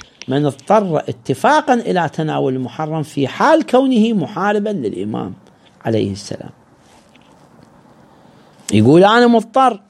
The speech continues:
ولكن هو محاربًا للإمام وباغياً عليه، خارجاً عليه، بس راح يموت إذا ما يشرب خمر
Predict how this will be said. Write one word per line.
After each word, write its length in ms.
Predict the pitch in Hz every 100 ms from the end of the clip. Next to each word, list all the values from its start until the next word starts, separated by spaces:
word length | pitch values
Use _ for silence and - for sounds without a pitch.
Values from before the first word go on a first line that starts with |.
| _ _ _ _ _
ولكن 440 | 120 165 175 208
هو 140 | 208 220
محاربًا 560 | 208 - 254 302 262
للإمام 580 | 208 175 151 135 131 123 180 _ _ _ _ _ _ _
وباغياً 840 | - 147 147 220 269 240 247 233 208
عليه، 440 | 180 190 156 135
خارجاً 600 | - 190 233 226 190 185
عليه، 300 | - 160 151
بس 220 | 151 156
راح 140 | 175 202
يموت 300 | 214 254 -
إذا 180 | 202 165
ما 100 | 143
يشرب 300 | 131 135 113
خمر 260 | - 107